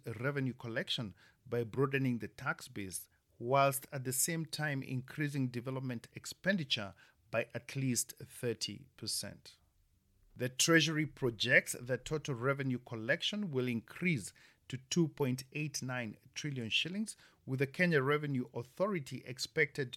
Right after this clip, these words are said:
to raise two point six six trillion shillings,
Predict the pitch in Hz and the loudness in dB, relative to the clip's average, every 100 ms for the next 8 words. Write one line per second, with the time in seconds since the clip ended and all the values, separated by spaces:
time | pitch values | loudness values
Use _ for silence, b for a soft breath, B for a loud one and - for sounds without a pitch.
0 | - 123 110 131 139 131 - - - - | -8 -6 -2 2 2 0 -4 -14 -8 -4
1 | 175 - 123 113 - 147 - 135 131 B | -4 -4 -6 -6 -8 -8 -6 -6 -6 B
2 | B _ - - 170 131 113 - - 180 | B _ -6 0 2 2 0 2 2 0
3 | 214 - | -2 -4